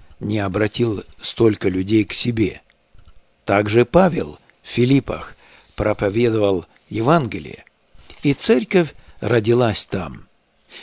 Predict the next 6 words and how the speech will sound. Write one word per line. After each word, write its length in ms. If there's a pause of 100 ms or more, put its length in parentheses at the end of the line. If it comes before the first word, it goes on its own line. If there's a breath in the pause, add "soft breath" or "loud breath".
И 140
много, 720
много 680 (240 loud breath)
можно 440
дать 300
примеров 560